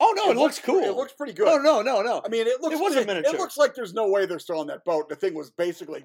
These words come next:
Speaker 2: sideways the
Speaker 1: Yeah,
Speaker 2: numerous
Speaker 1: yeah, yeah.
Speaker 2: times, and then they cut to him inside, and they're like, "It's kinda rocky, but
Speaker 1: <laughs>
Speaker 2: whatever." Okay?
Speaker 1: But, so
Speaker 2: <laughs>
Speaker 1: Van Johnson at the helm, and he's just like, I c-, and he's been the guy that, um, Van Johnson's character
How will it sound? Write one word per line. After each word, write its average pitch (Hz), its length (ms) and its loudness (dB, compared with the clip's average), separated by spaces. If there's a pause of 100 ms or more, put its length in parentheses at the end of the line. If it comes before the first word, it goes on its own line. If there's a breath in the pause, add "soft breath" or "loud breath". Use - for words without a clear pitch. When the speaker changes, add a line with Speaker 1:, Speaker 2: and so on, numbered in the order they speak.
Speaker 2:
sideways 160 560 -6
the 156 80 -14
Speaker 1:
Yeah, 180 160 0
Speaker 2:
numerous 165 160 6
Speaker 1:
yeah, 160 60 4
yeah. 156 180 4
Speaker 2:
times, - 200 -4 (220 loud breath)
and 180 140 -6
then 185 140 -2
they 170 140 -6
cut 185 280 -8
to 190 80 -4
him 180 80 -6
inside, 180 280 -4
and 202 60 -6
they're 180 140 -6
like, 160 160 -4 (220 soft breath)
"It's - 80 -20
kinda 151 260 -6
rocky, 170 420 -4
but 156 220 -6
Speaker 1:
<laughs> - 0 -
Speaker 2:
whatever." 151 320 4 (220)
Okay? 302 400 6 (100)
Speaker 1:
But, 254 180 8 (220)
so 254 80 0
Speaker 2:
<laughs> 269 60 6
Speaker 1:
Van 269 160 6
Johnson 277 280 2
at 233 100 -4
the 180 60 -4
helm, 214 220 -6
and 180 80 -8
he's 240 180 -12
just - 200 -10
like, 160 180 -6 (180)
I 180 80 -4
c-, - 160 -14 (200 soft breath)
and 233 120 -4
he's 330 360 -6
been 233 260 -2 (140)
the 185 140 -4
guy 175 220 -2
that, 190 240 -4
um, 170 200 -2
Van 196 200 -2
Johnson's 175 600 -8
character 143 540 -6